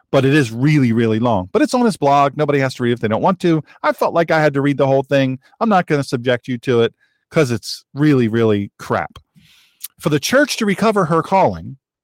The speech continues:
okay, what happened to the calling? What happened to the church's calling, folks? I'll tell you what happened to it. The black robe regiment became the pink and, and pastel regiment, wearing skinny jeans and having, uh, a five-day growth on your beard and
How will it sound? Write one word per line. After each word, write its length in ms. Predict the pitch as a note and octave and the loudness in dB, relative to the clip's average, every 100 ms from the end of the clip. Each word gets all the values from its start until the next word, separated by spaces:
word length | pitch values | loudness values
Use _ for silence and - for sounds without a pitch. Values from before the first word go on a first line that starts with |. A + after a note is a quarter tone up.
| - | -10
okay, 140 | B2+ | -2
what 120 | A#2 D3+ | 2 4
happened 200 | D#3+ A2+ | 2 0
to 60 | |
the 100 | G#2 | -4
calling? 340 | G2 F2 - - _ _ _ _ _ _ _ _ _ _ | -4 -8 -10 -18 _ _ _ _ _ _ _ _ _ _
What 160 | - A3+ | 2 4
happened 240 | C4+ A#3+ | 4 4
to 60 | G3 | 2
the 100 | F3+ | 0
church's 360 | - F3+ C#3+ | 2 0 0
calling, 280 | - G3 C#3+ | 0 2 2
folks? 240 | A2+ C#3+ F#3 | 2 0 0
I'll 100 | G#3 | 0
tell 220 | C4 C4 | 4 4
you 100 | E3+ | 4
what 100 | A2 | 2
happened 280 | A2+ G2 G#2 | 0 -4 -2
to 160 | B2+ | 0
it. 120 | E3 F3+ - - - | 0 0 -12 -20 -2
The 100 | D#3+ | 0
black 340 | C#3+ G#3+ C4 G3+ | 4 4 2 2
robe 340 | G#3 G#3+ F3 | 4 6 6
regiment 400 | D#3+ G3+ C3+ C#3 | 4 4 2 -2
became 300 | C#3+ F3 F3+ | -2 0 2
the 100 | D3 | 2
pink 520 | - B2 A#3 B3+ - _ - _ - | -2 0 2 2 -2 _ -20 _ 0
and, 340 | D#3 C#3+ C3+ - | 2 2 0 0
and 240 | C#3 C3 | 0 0
pastel 720 | - G3 F#3+ G#3+ G3+ C3 A#2+ _ _ - | 0 0 0 2 4 2 0 _ _ -10
regiment, 540 | C3 D3+ C3 C#3 D#3 - _ _ | -2 0 0 0 -2 -4 _ _
wearing 420 | D3 E3 D3+ C#3+ | 2 4 2 0
skinny 420 | C3+ - C#4 C#4+ | -4 -4 0 2
jeans 600 | F3 A#2 A#2+ A2 C3 D#3+ | 2 2 0 0 0 0
and 120 | D3+ C3+ | 0 0
having, 440 | F3+ F#3 F3 D#3+ - - - | 2 2 2 -4 -8 -10 0
uh, 320 | C#3+ C3+ C3+ - | 2 4 2 0
a 80 | |
five-day 500 | C3+ - G3+ G#3+ F#3+ | -4 2 4 4 2
growth 320 | E3+ D#3+ F#3 - | 2 2 2 2
on 160 | D#3 | 2
your 140 | C#3+ B2 | 2 0
beard 460 | A2+ C3+ C#3+ E3 | 2 4 4 4
and 160 | B2+ | 2